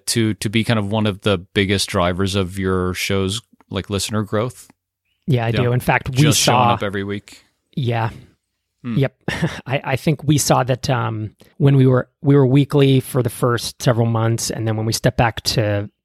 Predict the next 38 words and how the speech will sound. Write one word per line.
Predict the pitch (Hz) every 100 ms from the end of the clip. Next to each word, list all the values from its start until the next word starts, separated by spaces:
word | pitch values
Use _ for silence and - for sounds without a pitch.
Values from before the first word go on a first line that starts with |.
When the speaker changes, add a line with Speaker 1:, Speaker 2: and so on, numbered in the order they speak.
| -
Speaker 2:
to | 170
every | 139 110
other | 104 101
week, | 104 101 - -
the | 127 110
growth | 95 110 98
just | - 170
stagnated. | - 117 131 135 - - - - _ _ -
And | 117 110
that | 127
was | 143
the | 139
only | 113
time | - 117
we've | 117 113
experimented | - - 110 127 139 160
with | 165
that. | 175 175 180 - -
I've | 135 139
thought | - 107 139 - _ _
from | 147
time | 151 160
to | 165
time | 180 175
about | 139
going | 120 113
twice | - 117 -
a |
week, | 147 165 - -
but | -
that | 113
would, | 120 107 _
that | 120
would | 123
be | 117
a | 110
whole | 131 113
other, | 107 107